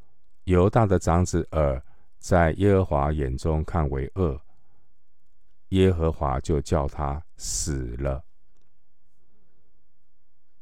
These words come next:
后面经文第七节出现一个人的死因，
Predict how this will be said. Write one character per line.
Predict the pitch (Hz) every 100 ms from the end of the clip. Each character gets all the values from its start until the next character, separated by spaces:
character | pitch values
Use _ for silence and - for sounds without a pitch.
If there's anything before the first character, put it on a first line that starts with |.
| - - - - - - -
后 | 110
面 | 104 101 92
经 | 90 101
文 | 95 82
第 | 87
七 | 92 95
节 | 90 76
出 | 73 95
现 | 90 92
一 | 76
个 | 82 82
人 | 71
的 | 73 73
死 | - - 65
因， | 73 85 87